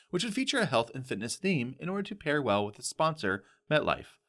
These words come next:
The pavilion was plotted to be set between the Universe of Energy Pavilion and Mission Space. The hundred thousand square foot pavilion would feature a sixty-five foot high golden dome that had a pattern that mimicked the spaceship Earth pattern.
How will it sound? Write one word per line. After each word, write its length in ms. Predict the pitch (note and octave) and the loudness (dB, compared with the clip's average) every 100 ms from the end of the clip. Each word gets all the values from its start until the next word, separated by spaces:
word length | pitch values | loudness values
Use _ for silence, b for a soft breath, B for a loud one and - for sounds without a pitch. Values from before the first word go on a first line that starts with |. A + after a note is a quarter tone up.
| _ _ - | _ _ -4
The 80 | |
pavilion 360 | A2+ B2 D#3+ A3 | 0 4 4 4
was 100 | G#3 | 0
plotted 360 | - D3 C#3+ F3 | 0 2 4 4
to 40 | |
be 100 | F3+ | 0
set 320 | D#3+ B2+ A#2+ | 0 2 0
between 220 | - - A#2+ | -2 -4 -2
the 60 | |
Universe 320 | G#2+ C3 E3 D#3+ | 0 0 0 0
of 100 | D3 | 0
Energy 260 | C#3 C#3+ | 0 0
Pavilion 500 | D#3+ C3 F#2+ F2+ G#2+ - - | 0 0 0 -2 -4 -6 -4
and 140 | C#3 | -2
Mission 280 | E2+ - D#2 | -2 -4 -6
Space. 520 | - C#3 B2 - - b b b b | -4 0 0 -2 -12 b b b b
The 80 | B2 | -2
hundred 260 | A2 D#3+ G#3+ | 0 0 2
thousand 280 | G#3 G3+ | 0 0
square 260 | F#3+ C3+ D3 | -2 0 0
foot 180 | G3 F#3+ | 0 -2
pavilion 380 | F3+ G2+ F2 G#2 | 0 0 -2 -4
would 120 | G#2+ | -4
feature 240 | C3 B2+ B2+ | -4 -4 -4
a 60 | |
sixty-five 520 | - D3 G3 F#3 F3+ | -4 -6 -6 -4 -4
foot 200 | F3 D#3 - | -4 -6 -4
high 280 | B2+ C#3 | -2 0
golden 460 | C#3+ A#2+ A2 D3 D3+ | 0 -2 -2 -2 -4
dome 380 | C#3 C#3 F2+ - b b b | 0 0 0 -6 b b b
that 80 | D3+ | 0
had 80 | F#3 | 0
a 40 | |
pattern 320 | D3+ F3+ G#3+ | 2 2 2
that 120 | A3 D3 | -2 -4
mimicked 380 | A#2 B2+ - | -4 -4 -8
the 80 | - | -8
spaceship 420 | E3 F#2 F#2 G2+ - | -4 -4 -4 -6 -8
Earth 260 | - C2+ - | -8 -8 -4
pattern. 380 | A2+ C3+ E2+ | 0 0 -2